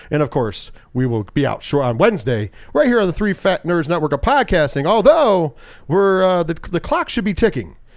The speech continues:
because there's some news that you don't know about that we know about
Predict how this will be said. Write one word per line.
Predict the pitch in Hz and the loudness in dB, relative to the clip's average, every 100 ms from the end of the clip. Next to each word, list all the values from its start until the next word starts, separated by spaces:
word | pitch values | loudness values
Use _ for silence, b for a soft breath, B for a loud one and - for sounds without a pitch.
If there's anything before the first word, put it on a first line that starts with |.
| b b | b b
because | 143 170 165 | -2 0 0
there's | 208 | 0
some | 220 | 0
news | 202 240 | 2 2
that | 156 131 | 0 2
you | 277 339 | 4 6
don't | 180 | 4
know | 147 131 | 2 -2
about | 123 110 104 - - | -2 -6 -8 -16 -10
that | 120 | -6
we | 127 233 | 0 2
know | 196 147 | 4 4
about | 120 113 101 92 | 2 -2 -4 -6